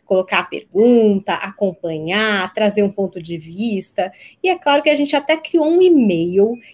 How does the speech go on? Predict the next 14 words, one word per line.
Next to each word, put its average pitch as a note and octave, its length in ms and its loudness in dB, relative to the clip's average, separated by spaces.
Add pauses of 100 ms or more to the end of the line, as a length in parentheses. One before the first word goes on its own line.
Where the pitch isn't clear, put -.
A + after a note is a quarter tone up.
e G#3+ 60 2
é A3 60 4
desse D4+ 360 0
e-mail, B3 280 -2
inclusive, G3 680 -6
que - 140 -10
a G3 60 -4
maioria F#3+ 360 0
dos A3+ 220 -6
temas G#3 540 -2
que - 120 -10
a E3+ 60 -4
gente E3+ 280 -12
escolheu F3 540 -4